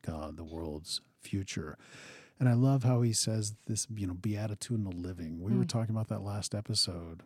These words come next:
Speaker 1: where we were quoting the Sermon on the Mount and the Beatitudes.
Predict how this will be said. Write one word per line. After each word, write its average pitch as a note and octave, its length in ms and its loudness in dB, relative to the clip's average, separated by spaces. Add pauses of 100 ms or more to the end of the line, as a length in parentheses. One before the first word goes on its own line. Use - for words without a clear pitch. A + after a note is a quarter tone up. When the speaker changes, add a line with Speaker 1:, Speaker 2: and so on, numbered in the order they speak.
Speaker 1:
where F2+ 180 -6
we F2+ 200 -6
were F2+ 240 -8
quoting F2 680 -6
the E2 400 -8
Sermon F2+ 320 -4
on E2 140 -8
the D#2+ 60 -10
Mount D#2+ 680 -12
and F2 100 -6
the E2+ 60 -10
Beatitudes. E2 800 -10